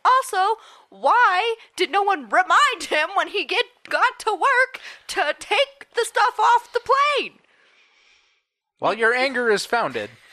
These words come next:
Speaker 2: just you wait.
Speaker 1: <laughs> I'm just a little confused here, 'cause first of all, you should never call an employee while they're at home. When they're not in their work mindset, they're not gonna remember,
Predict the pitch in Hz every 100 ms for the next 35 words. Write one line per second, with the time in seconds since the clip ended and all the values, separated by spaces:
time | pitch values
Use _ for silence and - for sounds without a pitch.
0 | - _ - _ _ _ _ - - 160
1 | 151 156 143 101 73 - - _ _ _
2 | _ - - 285 392 311 - 359 - -
3 | - 403 494 480 - - - 339 302 -
4 | - 175 - - - _ 311 220 - -
5 | - - _ 359 - 311 294 254 277 277
6 | 240 269 330 294 254 226 - 226 214 202
7 | 190 190 180 165 - 208 165 175 180 180
8 | 190 208 208 233 226 233 196 196 208 -
9 | 214 180 165 180 170 185 190 196 185 170
10 | 180 165 151